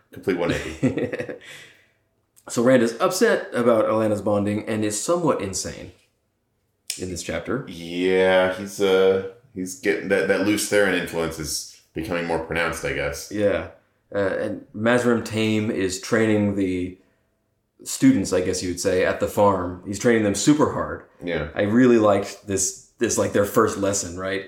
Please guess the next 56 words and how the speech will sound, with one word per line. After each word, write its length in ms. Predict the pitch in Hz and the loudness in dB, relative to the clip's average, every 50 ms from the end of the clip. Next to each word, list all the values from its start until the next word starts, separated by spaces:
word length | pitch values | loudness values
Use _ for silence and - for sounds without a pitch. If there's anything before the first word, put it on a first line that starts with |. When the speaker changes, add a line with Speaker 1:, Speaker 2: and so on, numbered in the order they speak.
| - - - | -14 -14 -10
Speaker 2:
Is 160 | 101 98 92 | -8 -8 -6
you 60 | 95 | -8
pick 240 | 90 - 120 113 - | -6 -2 -2 0 0
up 100 | 135 123 | 0 -2
a 60 | 160 | -2
stone 480 | 156 - - 139 113 101 98 95 101 107 | -4 -2 2 2 2 4 2 0 -2 -4
and 100 | - 107 | -4 -2
then 120 | 104 101 95 | -2 -2 -2
you 80 | 95 | -4
blow 340 | 92 - - 208 190 180 165 | -8 -4 0 2 4 6 6
it 60 | 151 | 6
up 180 | 131 - - - | 4 2 -2 -6
because 240 | - - 104 95 98 | -6 -4 -4 -4 -4
it, 220 | 98 95 - - | -4 -6 -6 -6
that's 140 | 107 107 - | -6 -6 -2
how 100 | 120 135 | 0 2
you 140 | 143 123 113 | 2 2 2
blow 280 | 104 123 123 120 117 110 | 4 4 6 6 6 6
up 100 | - - | 4 2
heads. 380 | 104 101 - - - - - - - 95 - | 0 0 -2 -2 -6 -12 -12 -8 -8 -8 -8
Speaker 1:
<laughs> 140 | 101 101 | -4 0
Speaker 2:
Lesson 320 | - - 139 - 151 143 135 | 2 2 4 4 4 6 6
one: 300 | 123 117 104 92 - - - | 6 6 4 2 -2 -6 -2
blow 240 | 113 120 127 123 120 | 2 4 6 6 6
up 140 | 120 - - | 4 4 4
heads. 400 | 110 104 98 - - - - 151 | 4 4 4 4 0 -2 0 0
Speaker 1:
<laughs> 0 | |
Blowing 560 | - 127 131 - - 139 - - 101 104 120 | 2 4 6 6 6 6 6 6 4 4 4
up 80 | 127 | 4
a 60 | 123 135 | 4 4
head 80 | 131 113 | 4 4
is 80 | - | 2
not 180 | 82 87 87 - | 0 -2 -2 0
that 100 | 127 120 | 0 0
different 260 | 139 143 143 151 151 | 0 -2 -2 -4 -4
from 80 | 143 139 | -2 0
blowing 220 | 147 156 156 160 | 0 2 2 2
up 80 | - 165 | 2 2
a 80 | 170 | 0
rock. 280 | 190 180 - - - - - - - _ _ _ - | 0 0 -2 -4 -6 -12 -16 -18 -20 _ _ _ -2
And 180 | - 104 107 110 | 0 2 2 4
it, 180 | 117 120 - 120 | 4 4 4 4
and 80 | 120 123 | 2 2
I 60 | 127 | 2
guess 200 | 127 147 165 - | 2 2 0 0
it's 160 | - - - | 0 0 4
going 220 | 127 110 117 101 | 4 4 4 4
well, 280 | 98 110 95 85 - - | 4 4 4 4 2 2
right? 240 | 82 85 98 - - | 0 0 0 0 0
Like, 200 | 92 85 85 85 95 82 95 | -2 -4 -4 -6 -8 -6 -6
the, 200 | 92 60 - - | -4 -4 -4 0
like, 160 | 95 98 87 87 | 0 0 2 2
Rand's 320 | 98 107 110 110 107 98 | 2 2 2 2 0 0
instructions 500 | 98 95 90 - 107 95 - - 90 78 | -2 -4 -2 0 0 0 0 -2 -6 -6
were 100 | 78 85 | -4 -4
essentially 560 | 82 80 - 92 80 - 82 82 80 80 - | -2 -2 -2 -4 -4 -2 -2 0 -2 -2 -4